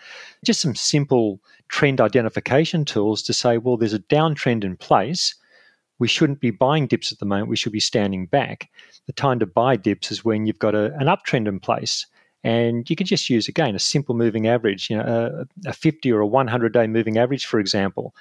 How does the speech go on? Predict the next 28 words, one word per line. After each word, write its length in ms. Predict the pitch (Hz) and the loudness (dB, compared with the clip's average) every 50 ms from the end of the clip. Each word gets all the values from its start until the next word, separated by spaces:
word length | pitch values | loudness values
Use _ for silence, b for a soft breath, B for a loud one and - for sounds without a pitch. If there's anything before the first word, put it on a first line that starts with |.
| b b b b b b b - | b b b b b b b -4
And 340 | 117 113 117 117 113 117 | 0 0 0 0 0 2
when 160 | 120 139 127 123 | 2 2 2 2
the 80 | 113 | 0
price 380 | - - - 127 123 117 - - | -4 0 0 2 2 2 0 -2
is 100 | 98 101 | -2 -2
above 380 | 95 90 - 139 151 143 135 | -2 4 6 4 4 4 4
there 320 | - 160 165 170 170 156 - b b b b b b b - | 4 4 6 6 6 4 2 b b b b b b b 0
and 100 | 117 110 | 0 0
it 160 | - 156 - | 0 -2 2
dips, 400 | - 165 170 160 - - - - - _ _ _ _ - | 2 2 2 2 -2 -4 -4 -4 -8 _ _ _ _ -2
well, 260 | - 127 123 127 123 - | 0 2 2 2 0 -2
you 120 | 147 127 120 | -4 -6 -4
might 240 | 127 131 127 117 110 | 0 0 0 0 0
have 140 | 113 101 | -2 -4
some 200 | - - 110 110 | -2 -4 -2 0
rules 280 | 113 117 117 117 113 104 | 2 2 2 2 0 0
around 360 | 110 110 110 110 110 110 110 | 0 0 0 0 0 -2 0
that 240 | 127 131 131 - - | 0 0 0 0 -4
could 140 | - 123 104 | -6 -4 -2
be 80 | 110 | -2
a 60 | 110 - | -4 -2
time 380 | - - 127 120 117 113 113 | -2 -2 0 0 0 0 -2
to 280 | - - 117 110 110 107 _ _ - | -4 -2 -2 -2 -2 -2 _ _ -6
take 220 | - 120 107 - | -4 -2 -2 -2
advantage 420 | 110 - 120 120 131 147 151 139 | -2 -2 0 0 2 0 0 2
of 160 | 135 110 101 110 | 0 0 0 0
it. 120 | 117 151 _ B B B B B B B B B B _ | -4 -8 _ B B B B B B B B B B _
But, 220 | - 165 147 147 | 4 4 4 4